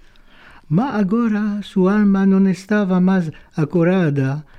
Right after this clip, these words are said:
su inquietud se había volado.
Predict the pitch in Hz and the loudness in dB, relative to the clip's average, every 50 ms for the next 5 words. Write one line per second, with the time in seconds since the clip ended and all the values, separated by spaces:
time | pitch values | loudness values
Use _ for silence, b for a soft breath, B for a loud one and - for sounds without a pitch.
0 | b b b b - - - 202 190 170 - - 185 190 185 - - 180 151 139 | b b b b -10 -4 -2 -2 -2 0 2 2 2 2 2 0 0 0 0 0
1 | - - - 226 247 214 - - 175 156 151 156 - - - - - 151 143 139 | -2 -2 -4 -2 -2 -4 -4 -2 0 0 0 -2 -4 -8 -10 -4 -2 -2 -2 -2
2 | 147 170 185 202 190 160 139 131 135 139 147 165 156 139 123 113 107 104 104 113 | -2 -2 -2 -2 -2 -2 -2 -2 -2 -2 -2 -2 -2 -4 -4 -6 -6 -8 -8 -10